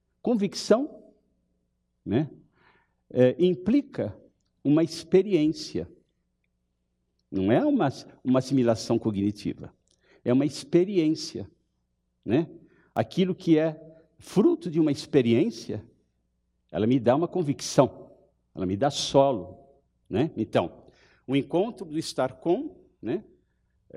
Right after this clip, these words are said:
necessidades ontológicas, ela me oferta os princípios, a semente da ética, e ela me oferta também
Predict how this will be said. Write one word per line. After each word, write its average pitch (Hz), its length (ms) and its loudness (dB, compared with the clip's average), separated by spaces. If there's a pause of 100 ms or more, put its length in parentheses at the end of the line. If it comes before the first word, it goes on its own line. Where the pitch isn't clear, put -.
(220)
necessidades 117 840 -2
ontológicas, 131 840 -2
ela 151 160 0
me 143 120 0
oferta 117 640 -4 (1400)
os - 140 -18
princípios, 143 840 -2
a 131 60 0
semente 165 600 0
da 120 180 2
ética, 180 600 -2 (1700)
e 131 140 2
ela 139 240 2
me 175 180 0
oferta 156 720 -2
também 156 640 -2